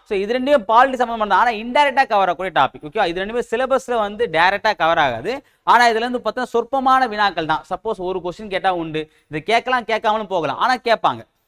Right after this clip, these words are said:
ஓகேவா? So நிறைய பேர் வந்து, "சார் இது சிலபஸ்ல இல்லாத மாதிரி தோணுதுன்னு" வாங்க. இது சிலபஸ்ல இல்ல அப்படின்னாலும் இது வந்து எல்லா ஆங்கிளுமே கவர் ஆகக்கூடியது. ஓகே,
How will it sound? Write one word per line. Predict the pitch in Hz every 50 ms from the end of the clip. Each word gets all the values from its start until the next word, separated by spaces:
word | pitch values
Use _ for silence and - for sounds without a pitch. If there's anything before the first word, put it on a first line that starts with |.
| _ _ _ _ -
ஓகேவா? | 147 147 - 196 190 170 135 - - - - -
So | - 220
நிறைய | 214 220 240 233
பேர் | 226 240
வந்து, | 226 -
"சார் | 240 220 196
இது | 180 -
சிலபஸ்ல | - 214 247 247 247 233 - 214 180
இல்லாத | 180 208 226 226 214 214
மாதிரி | 214 226 220 -
தோணுதுன்னு" | 196 185 185 196 196 180 165
வாங்க. | 151 135 123
இது | 127 147 151 -
சிலபஸ்ல | 170 185 196 214 196 - 214 190 165 165
இல்ல | 175 202 220 226 214
அப்படின்னாலும் | 185 160 139 123 120 123 143 156 170 165 _ _ _ -
இது | 147 180 180 175
வந்து | 160 151 175 185 170
எல்லா | 127 123 131 151 170 190 202 202 196
ஆங்கிளுமே | 196 196 190 196 196 202 220 233 190
கவர் | 180 160 160 160 156
ஆகக்கூடியது. | 147 - 127 113 110 104 _ _ _ _ _ _ _ _ _ _ _ _ _ _ _ _ _ _ _ _ _ _ _ _ _ _ _ _ -
ஓகே, | 151 160 156 170